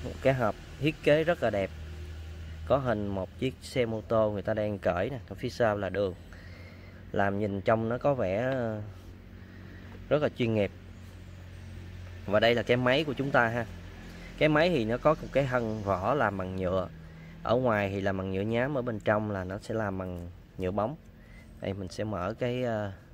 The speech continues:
lớp keo ra. Lần đầu tiên trên tay ha các bạn, mình cũng chưa có sử dụng cái sản phẩm Kado này lần nào luôn. Ở phía trên đỉnh này chúng ta sẽ có một cái anten.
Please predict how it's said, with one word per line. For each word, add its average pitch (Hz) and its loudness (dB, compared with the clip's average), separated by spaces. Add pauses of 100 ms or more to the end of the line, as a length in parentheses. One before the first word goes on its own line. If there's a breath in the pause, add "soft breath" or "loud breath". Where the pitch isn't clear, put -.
(800 loud breath)
lớp 110 0
keo 110 2
ra. 104 0 (2500 loud breath)
Lần 110 4
đầu 107 6
tiên 127 2
trên 120 2
tay 120 6
ha 117 0
các 127 -4
bạn, 101 0 (120)
mình 104 0
cũng 120 0
chưa 131 4
có 127 2
sử 120 0
dụng 110 0
cái 131 -2
sản 110 0
phẩm 110 -2
Kado 117 2
này 107 -2
lần 98 -2
nào 95 0
luôn. 107 -2 (880 loud breath)
Ở 104 2
phía - 2
trên 117 4
đỉnh 104 0
này 107 -2
chúng 117 -2
ta 120 2
sẽ 107 -6
có 135 0
một 143 -6
cái - 0
anten. 117 4